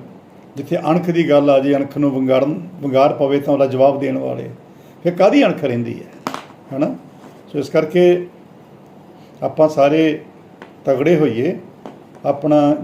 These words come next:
ਯੂਥ ਜੋ ਸਾਡਾ ਭਵਿੱਖ ਵਾ, ਉਹਨੂੰ ਆਪਾਂ ਰਲ ਮਿਲ ਕੇ ਸੰਭਾਲੀਏ। ਨਹੀਂ ਤਾਂ ਹਾਲਾਤ ਜਿਹੜੇ ਨੇ,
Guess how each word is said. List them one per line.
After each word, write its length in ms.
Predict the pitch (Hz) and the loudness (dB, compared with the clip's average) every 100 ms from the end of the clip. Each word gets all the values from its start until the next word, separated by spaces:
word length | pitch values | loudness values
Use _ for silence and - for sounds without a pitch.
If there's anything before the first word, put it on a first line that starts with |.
| 104 | -8
ਯੂਥ 420 | 123 135 151 156 175 175 - - - - - - - - - - - - - - - - - | -4 0 0 -2 -8 -10 -20 -20 -20 -20 -20 -20 -20 -20 -20 -20 -20 -20 -20 -20 -20 -20 -10
ਜੋ 80 | 139 | -6
ਸਾਡਾ 280 | 139 135 147 | 0 2 2
ਭਵਿੱਖ 460 | 147 139 123 - | 0 -2 -2 -2
ਵਾ, 340 | 139 165 170 - - - - - - | 2 2 2 -6 -20 -20 -20 -20 -4
ਉਹਨੂੰ 260 | 165 196 180 | 0 2 2
ਆਪਾਂ 420 | 131 151 135 120 104 - 135 | 0 0 0 -2 -6 -12 -2
ਰਲ 160 | 123 127 | 0 2
ਮਿਲ 180 | 139 | 0
ਕੇ 320 | 143 147 147 143 - - | -2 -2 -2 -2 -14 -20
ਸੰਭਾਲੀਏ। 840 | - 151 139 139 107 123 160 180 180 - - - - - - - | -12 -6 2 2 2 2 2 2 -2 -14 -20 -20 -20 -20 -20 -6
ਨਹੀਂ 140 | 123 | -2
ਤਾਂ 280 | 147 170 170 | 2 2 2
ਹਾਲਾਤ 560 | 165 151 147 120 135 165 | -2 -2 2 4 4 2
ਜਿਹੜੇ 220 | 160 165 | 0 2
ਨੇ, 300 | 160 151 120 | 2 2 -2